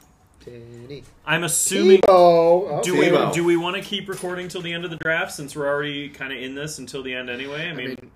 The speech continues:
Speaker 1: we can just recap it next week if we really need to and go
Speaker 3: Yeah.
Speaker 1: through lineups.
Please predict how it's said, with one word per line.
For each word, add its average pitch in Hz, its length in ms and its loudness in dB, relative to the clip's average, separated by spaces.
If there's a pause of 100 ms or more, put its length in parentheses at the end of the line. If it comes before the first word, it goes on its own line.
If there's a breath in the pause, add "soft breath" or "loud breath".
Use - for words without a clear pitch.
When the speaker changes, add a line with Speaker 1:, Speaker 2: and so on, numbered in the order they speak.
(380)
Speaker 1:
we 139 140 -8
can 135 200 -14
just 92 180 -14
recap 92 440 -14
it 78 200 -16
next 82 260 -18
week 76 200 -16
if 78 100 -20
we 82 80 -18
really 78 240 -16
need 73 240 -20
to 73 100 -18 (420)
and 87 160 -20
go 95 100 -12
Speaker 3:
Yeah. 85 160 -12
Speaker 1:
through 78 340 -16 (580)
lineups. 80 600 -20